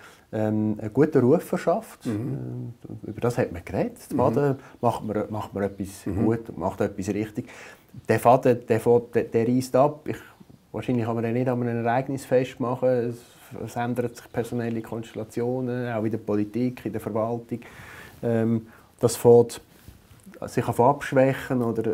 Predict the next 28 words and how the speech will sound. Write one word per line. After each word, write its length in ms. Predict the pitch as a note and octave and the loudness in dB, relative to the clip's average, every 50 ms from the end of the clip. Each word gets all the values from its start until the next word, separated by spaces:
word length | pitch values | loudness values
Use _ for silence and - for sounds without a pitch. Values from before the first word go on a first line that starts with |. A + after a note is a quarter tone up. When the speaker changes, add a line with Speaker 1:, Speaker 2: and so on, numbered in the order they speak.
| - | -4
Speaker 1:
das 400 | - - - - F#2 - G#2+ - | -4 -6 -6 -6 -6 -6 -6 -4
Institutionelle, 920 | - A#2+ A#2 A2+ - G#2+ G#2+ G#2+ G#2 - - G#2 G2+ G2+ G#2+ A#2+ A#2+ B2 A#2+ - - - - _ _ - - G2+ - - | -4 -4 -4 -4 -6 -6 -6 -6 -8 -8 -6 -4 -2 -2 0 0 0 -2 -2 -4 -8 -20 -20 _ _ -14 -14 -14 -10 -2
geht 340 | - A#2+ A#2+ G#2+ G#2+ - | 0 2 2 2 2 2
weg 300 | A2 A2+ C3 C#3+ - - | 2 2 2 2 0 -4
und 180 | A2+ A2 G#2+ A2 | -4 -4 -2 -2
jetzt, 360 | A2+ A2 - - - _ - | -4 -4 -6 -10 -14 _ -4
ähm, 220 | F#2+ G#2 G2+ G2 G2 G2+ | -2 -2 -2 -2 -4 -6
gewinnt 480 | - A2 A2 G#2+ G#2+ G2 G2+ - - - | -2 0 2 2 2 0 -4 -8 -18 -18
die 60 | - | -6
Stadt 220 | - - A2 F#2+ - | -2 0 0 2 4
Baden 240 | A2+ G#2+ G2+ F#2+ F2+ | 4 4 4 4 0
den 80 | G#2 | 0
Wackerpreis. 640 | E2 D#2+ F#2 - - A3 A3+ - A#3 A#3+ G3 - - | 0 -2 -2 -2 -4 -4 -4 -4 -8 -8 -6 -6 -8
Ist 180 | A2+ - - - | -8 -6 -4 -2
das, 220 | A#2+ A#2 - - | -2 -2 0 0
ähm, 440 | A2+ A2 A2 A2 A2 G#2+ G#2 G#2+ - - - - - - - _ _ _ | 0 0 2 0 0 -2 -4 -6 -10 -18 -20 -20 -20 -20 -20 _ _ _
ist 180 | - A2+ - - | -6 -4 0 2
das, 220 | A2 G2+ G#2 - - | 0 0 0 0 -2
äh, 160 | G#2+ G2+ G2+ | 0 0 -2
die 200 | G2+ - B2+ - | -2 -2 -2 2
Ernte, 840 | A2 A2 A#2+ C#3 E3 F3+ F3 F3 - - C#3+ B2+ A#2+ A#2+ A#2+ A#2 A2+ A#2 - C3 | 2 4 4 4 4 2 0 0 4 4 6 6 6 4 2 0 -2 -4 -4 -4
ähm, 380 | B2+ A#2+ A#2+ A#2+ A2+ A2 - - - - | -4 -2 -2 -2 -4 -4 -6 -8 -10 -8
von, 220 | - A#2 - - | -6 -6 -6 -6
von 180 | - - - A#2+ | -8 -10 -6 -4
dieser 280 | A#2+ A#2 G#2 G2+ F#2+ F#2 | -2 -2 0 0 -2 -2
Arbeit? 460 | E2+ E2 G2 D3 A3+ A#3+ A#3 C4 - - - - - - - | -2 -2 -2 -2 -2 -2 -4 -6 -12 -12 -16 -18 -16 -12 -8
Äh, 340 | - C3+ C3 C3 C3 C3 B2+ C3 - _ - | -6 -4 -4 -4 -4 -4 -6 -10 -14 _ -18
das, 160 | - B2 | -16 -16